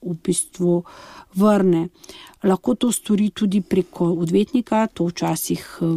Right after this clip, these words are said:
veliko bolj zaleže. Eh, morda pa vendarle bo prišlo do dogovora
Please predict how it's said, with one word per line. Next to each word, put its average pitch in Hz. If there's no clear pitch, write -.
veliko 175
bolj 233
zaleže. 247
Eh, -
morda 214
pa 254
vendarle 247
bo 214
prišlo 220
do 202
dogovora 190